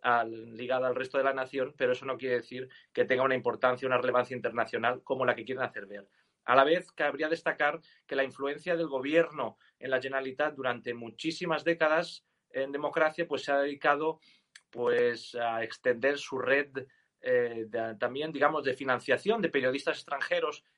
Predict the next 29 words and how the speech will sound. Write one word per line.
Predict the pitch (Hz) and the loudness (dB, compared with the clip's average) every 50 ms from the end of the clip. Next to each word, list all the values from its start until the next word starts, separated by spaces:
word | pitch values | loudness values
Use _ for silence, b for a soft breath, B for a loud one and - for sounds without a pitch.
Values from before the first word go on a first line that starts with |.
| _ | _
que | _ 135 | _ -4
tienen | 131 143 147 147 | 0 0 0 0
siempre | 147 - - 151 147 165 160 | 0 -2 -6 -4 -2 -2 -4
simpatías | - 156 139 131 - - 156 - - 175 180 165 147 - - - _ - - _ | -4 -6 -8 2 4 4 4 4 -2 2 4 4 4 4 -2 -8 _ -20 -20 _
un | - 139 135 | -16 -6 2
poco | 151 160 151 156 151 143 | 2 2 4 4 4 4
romántica, | 135 135 135 139 139 135 131 - 143 139 - 139 131 127 123 | 6 4 4 4 4 2 0 -8 -10 -4 0 2 2 2 2
bohemias, | 123 117 127 135 139 165 175 175 160 143 123 - | 0 2 2 4 4 4 0 0 -2 -2 -2 -4
un | 143 131 - | -8 -6 -4
poquito | - 131 135 139 - 160 | -4 -4 -4 -10 -10 -10
por | 147 - 131 127 | -6 -4 -6 -2
movimientos | 127 123 123 131 131 135 139 | -2 -2 -2 -2 -4 -8 -4
separatistas, | 135 131 127 127 120 117 110 104 160 160 - - 123 110 - | -4 -2 0 0 0 0 -2 -4 -10 -8 -4 -4 -4 -4 -4
como | 123 117 107 | -10 -10 0
puede | - 123 120 | 2 2 2
ser | - - 123 117 | 2 0 -4 -4
el, | 113 110 110 _ _ _ _ _ _ | -4 -8 -18 _ _ _ _ _ _
el | 120 113 | -10 -10
flamenco | - - 117 113 113 143 165 180 180 170 165 165 147 | -10 2 2 2 4 4 2 2 2 0 2 4 6
o | 139 131 127 117 | 8 8 6 6
los | 117 117 113 107 | 4 0 -2 -2
norirlandeses | 123 123 120 123 113 117 117 113 120 131 135 - - 123 113 113 | 2 2 2 2 2 2 0 0 0 -2 -4 -2 -4 -6 -6 -4
en, | 117 117 113 110 104 _ b b b b b b | -6 -8 -8 -10 -16 _ b b b b b b
en | 123 123 | -6 -4
Irlanda | 117 127 135 135 139 139 | 0 2 0 0 2 0
del | 139 139 | -2 0
Norte, | 143 147 143 139 - 120 - - _ _ _ _ _ _ _ _ _ _ _ _ _ _ - - | 2 0 0 0 0 -6 -6 -6 _ _ _ _ _ _ _ _ _ _ _ _ _ _ -12 -10
y | 143 | -8
siempre | - - 165 160 160 165 165 165 160 | -2 -2 -2 -2 2 4 4 4 4